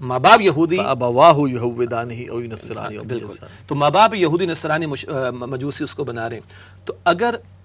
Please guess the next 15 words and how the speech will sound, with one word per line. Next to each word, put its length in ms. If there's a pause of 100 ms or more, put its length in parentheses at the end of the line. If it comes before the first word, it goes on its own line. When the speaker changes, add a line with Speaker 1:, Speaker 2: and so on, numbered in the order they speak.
(320)
Speaker 1:
अ, 40
अल्लाह 440
हम 80
सबको 300
तौफीक 420
अता 200
फरमाए, 380 (440)
in 60
the 140
first 400
place 320
अगर 240
हम 320
माँ 180
बाप 300